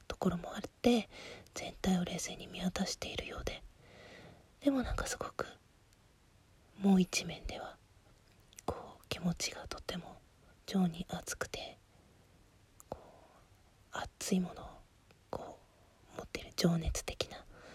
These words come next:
そういう不思議な二面性、魅力的な、とても魅力的な声だと思います。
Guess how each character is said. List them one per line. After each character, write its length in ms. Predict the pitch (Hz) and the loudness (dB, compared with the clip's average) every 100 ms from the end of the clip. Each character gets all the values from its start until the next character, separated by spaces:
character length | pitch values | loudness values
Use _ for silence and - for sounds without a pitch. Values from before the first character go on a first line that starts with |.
| - - - | -18 -18 -18
そ 180 | - - | -10 -10
う 40 | - | -10
い 80 | |
う 40 | - - - - - - - - - - - - - - - - | -14 -18 -20 -20 -20 -20 -20 -20 -20 -20 -20 -20 -20 -20 -20 -18
不 100 | - | -4
思 220 | - - - | -2 0 0
議 100 | 214 | 2
な 220 | 208 196 - - - - | 4 2 -4 -20 -20 4
二 100 | 185 | 8
面 200 | 180 170 | 10 8
性、 260 | - - - | 0 -8 8
魅 80 | 175 | 10
力 260 | 196 - | 10 6
的 240 | - 220 - | -4 -2 -2
な、 200 | 196 196 - - - - - - - | -2 -6 -12 -20 -20 -20 -20 -20 -16
と 80 | - | -12
て 120 | - | -2
も 100 | 220 | 0
魅 140 | 214 208 | 2 2
力 220 | 208 - | 0 -4
的 200 | - - | -8 -8
な 100 | - | -6
声 180 | - - | -6 -6
だ 120 | - | -8
と 100 | - | -8
思 200 | - - | -6 -8
い 60 | - | -8
ま 180 | - | -12
す。 100 | - | -12